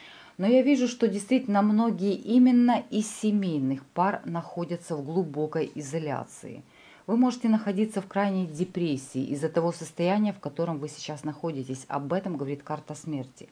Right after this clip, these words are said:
Это болезненные перемены и трансформации, которые вам приходится принимать с надрывом в душе и в сердце. И мы видим человека, лежащего в постели. То есть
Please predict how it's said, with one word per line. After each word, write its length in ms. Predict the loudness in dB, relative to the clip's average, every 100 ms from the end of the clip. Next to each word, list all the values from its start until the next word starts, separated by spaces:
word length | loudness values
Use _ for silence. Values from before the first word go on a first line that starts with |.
| -20 -20 -20 -14 -4
Это 180 | 2
болезненные 600 | 4 6 6 4 4 2
перемены 560 | 2 2 4 6 6 2
и 120 | 0
трансформации, 760 | -4 -4 -4 -4 0 0 0 -8
которые 300 | -4 -2 2
вам 200 | 2 2
приходится 720 | -2 -4 -2 -2 -2 -4 -4
принимать 880 | -4 -4 -4 -2 0 2 0 -2 -20 -20 -20 _ _
с 160 | -2
надрывом 720 | 6 6 6 6 6 6 2
в 80 | 0
душе 380 | -2 -2 0 0
и 180 | 0 -6
в 40 |
сердце. 520 | -8 -2 0 0 -4
И 180 | -6 0
мы 260 | 0 0 -2
видим 380 | -2 -2 -2 -4
человека, 760 | -4 -2 -2 2 2 2 -2 -2
лежащего 640 | -6 -6 -2 -4 -4 -10 -10
в 60 | -10
постели. 440 | -10 -8 -8 -8
То 120 | -6
есть 160 | -6